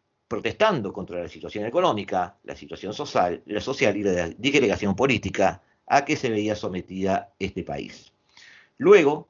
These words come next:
miles de ciudadanos también volvieron a las calles, algunos de ellos para celebrar el anuncio que Said adoptó al término de una reunión urgente con altos cargos del gobier-, del ejército y de las fuerzas de seguridad. Además de cesar al jefe de gobierno y suspender el parlamento durante treinta días,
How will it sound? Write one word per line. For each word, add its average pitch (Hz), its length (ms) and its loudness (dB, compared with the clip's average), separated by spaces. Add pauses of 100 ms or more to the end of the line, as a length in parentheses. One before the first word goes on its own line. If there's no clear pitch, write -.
(420)
miles 113 380 2
de 113 80 2
ciudadanos 113 400 2
también 120 440 0
volvieron 165 380 4
a 170 60 4
las 156 120 2
calles, 143 500 0 (320)
algunos 135 320 0
de 170 80 2
ellos 170 160 0
para - 180 4
celebrar 135 420 0
el 165 100 2
anuncio 147 560 -4 (320)
que 90 100 -12
Said 110 300 0
adoptó 120 500 -4 (160)
al 139 160 -2
término 190 360 -2
de 165 60 -4
una 147 140 -2
reunión 135 260 -4
urgente 135 460 -4
con 101 100 -4
altos 104 180 -6
cargos 101 280 -2
del 165 100 2
gobier-, 107 300 0
del 120 160 0
ejército 107 580 -2 (300)
y 117 100 0
de 104 100 6
las 98 140 2
fuerzas 95 300 -2
de 92 60 -2
seguridad. 82 520 -6 (460)
Además 135 400 4
de 113 100 2
cesar 120 300 2
al 101 160 -2
jefe 120 200 -4
de 147 120 0
gobierno 107 320 2
y 87 60 -8
suspender 92 340 -8
el 110 100 -4
parlamento 101 460 0
durante 80 280 -6
treinta 139 300 0
días, 87 320 -2